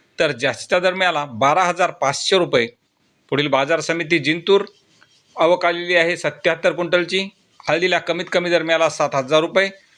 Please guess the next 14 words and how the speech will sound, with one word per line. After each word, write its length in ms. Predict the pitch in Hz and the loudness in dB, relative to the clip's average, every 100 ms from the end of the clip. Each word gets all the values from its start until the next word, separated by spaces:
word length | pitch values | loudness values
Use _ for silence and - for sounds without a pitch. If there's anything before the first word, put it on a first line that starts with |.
| - | -10
सर्वसाधारण 760 | - 160 170 160 165 165 165 160 | -4 -2 -2 -2 0 2 0 0
दर 140 | 160 | -2
मिळाला 300 | 160 156 151 | 0 0 0
अकरा 300 | 131 - 170 | -2 0 0
हजार 240 | 165 170 | 0 0
रुपये, 300 | 175 175 185 180 _ _ _ 170 | -2 0 -4 -4 _ _ _ 0
तर 120 | 139 | 0
जास्तीचा 480 | 113 135 - 190 180 | 0 -4 -2 -2 0
दर 140 | 180 | 0
मिळाला 280 | 175 175 165 | 2 2 2
अकरा 300 | 139 - 165 | 0 0 0
हजार 300 | 160 160 165 | 0 0 -4
पाचशे 480 | - 135 139 - 175 | 0 -2 -2 0 2
रुपये. 280 | 139 123 | 2 0